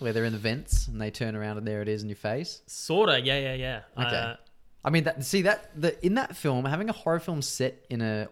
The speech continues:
Speaker 1: already confined space,
Speaker 2: It's so claustrophobic.
Speaker 1: in the dark,
Speaker 2: Yeah.
Speaker 1: and then you add creatures in there, like,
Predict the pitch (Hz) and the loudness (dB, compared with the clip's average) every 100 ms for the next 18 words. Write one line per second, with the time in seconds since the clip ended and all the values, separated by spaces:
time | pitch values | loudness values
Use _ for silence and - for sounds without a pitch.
0 | - 123 120 120 120 - 117 110 110 - | 0 2 2 0 -4 -4 -2 -2 -2 -4
1 | 110 107 123 156 135 - 131 127 - 123 | -2 -2 -2 -2 -2 -2 0 0 -2 -6
2 | 170 180 190 143 123 107 - - - 120 | 2 4 6 8 8 8 4 -2 -4 0
3 | 143 160 170 185 143 135 131 139 - 180 | 4 4 6 4 4 2 0 0 2 2
4 | 165 175 165 226 269 185 135 120 104 | 2 4 4 2 0 4 4 4 0